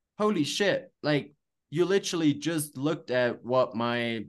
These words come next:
body was doing and how my body was, again, acting in certain patterns, as you mentioned before. And, like, it was walking in a certain way, I was, like, standing in a certain way, and you basically allowed my body to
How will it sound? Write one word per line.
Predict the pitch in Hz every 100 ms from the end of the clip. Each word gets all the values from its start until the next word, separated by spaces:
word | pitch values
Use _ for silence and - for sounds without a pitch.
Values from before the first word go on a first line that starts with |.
| -
body | 120 135 147
was | 123 117 101
doing | 127 143 147 117
and | 107
how | 113 123
my | 120
body | 110 117 131 127
was, | 113 113 107 - _ _ -
again, | 107 120 123 120
acting | 123 135 - 131
in | 113
certain | 110 - 120 113 107
patterns, | 135 147 127 107 110 113
as | 113 110
you |
mentioned | 110 113 113 117 107
before. | 104 147 147 131
And, | 107
like, | 104
it | 98
was | 107 107 - - -
walking | 120 131 147 147 143
in | 131
a | 127
certain | - 131 123 131 127
way, | 120 123 120
I | 107
was, | 104 107
like, | 107 101
standing | - 123 123 123 123
in | 117
a | 113
certain | - 123 117 127 113
way, | 113 113 113 - - -
and | 143
you | 143
basically | 147 143 151 151 147 139
allowed | 117 117 127 131 131
my | 123
body | 110 120 123 120
to | 131 113 110